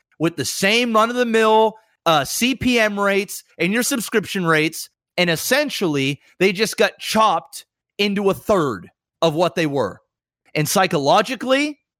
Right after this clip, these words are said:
after you've done building up what you've had, and then you boot up your stream for the first time on a whole new platform, which, by the way,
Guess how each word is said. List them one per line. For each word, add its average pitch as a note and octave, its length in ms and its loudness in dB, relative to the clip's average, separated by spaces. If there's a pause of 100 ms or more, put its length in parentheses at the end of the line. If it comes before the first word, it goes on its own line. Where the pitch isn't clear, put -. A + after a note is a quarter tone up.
after G3 320 -2
you've F#3 220 -6
done F3+ 380 -2
building G3+ 360 2
up G3+ 220 -2
what E3 120 -8
you've C3+ 160 -4
had, G3 460 2 (680)
and D#3+ 160 0
then F3 120 -2
you D#3+ 120 0
boot D3+ 260 2
up A3 180 2
your G3 80 0
stream G3+ 360 -4
for G3+ 120 -6
the D3+ 100 -2
first F#3+ 320 0
time G3 260 0
on F3 60 0
a C3+ 80 -2
whole F#3 220 2
new G3+ 120 0
platform, G3 560 0
which, F#3+ 220 -2
by G#3 180 4
the E3 120 0
way, F3 480 2